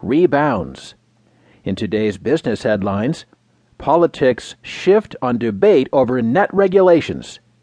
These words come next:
China looks to consumers to increase their spending, and an Amazon movie studio for big and small screens. There will be more business stories, more national and world news,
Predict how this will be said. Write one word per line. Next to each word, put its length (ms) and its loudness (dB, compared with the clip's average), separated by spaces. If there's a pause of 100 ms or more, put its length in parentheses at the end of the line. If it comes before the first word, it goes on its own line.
(320)
China 420 -2
looks 300 -2
to 160 -2
consumers 720 -2
to 200 0
increase 480 -2
their 200 0
spending, 560 -2 (320)
and 260 -4
an 160 0 (140)
Amazon 680 0
movie 320 0
studio 800 0
for 180 -2
big 400 0
and 240 2
small 540 0
screens. 760 -2 (920)
There 120 2
will 180 4
be 140 4
more 200 4
business 340 2
stories, 580 -4
more 200 -6
national 400 -4
and 160 -2
world 260 4
news, 380 2